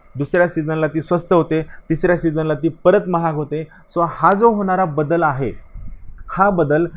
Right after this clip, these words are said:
दारिद्र्य रेषेमध्ये दिसायला हवा. तुम्ही एकदा ठरवलेली दारिद्र्य रेषा जर वर्षभर तुम्ही ती एकच दारिद्र्य रेषा जर कंटिन्यू करणार असाल,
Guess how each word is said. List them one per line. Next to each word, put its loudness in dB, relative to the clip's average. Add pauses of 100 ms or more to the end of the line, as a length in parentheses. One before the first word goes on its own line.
(140)
दारिद्र्य 6
रेषेमध्ये 0
दिसायला -2
हवा. -6 (580)
तुम्ही 4
एकदा 4
ठरवलेली 2 (540)
दारिद्र्य 4
रेषा 0 (320)
जर 4
वर्षभर 4
तुम्ही 0
ती -6
एकच 2
दारिद्र्य 2
रेषा -4
जर -2
कंटिन्यू -4
करणार -2
असाल, 0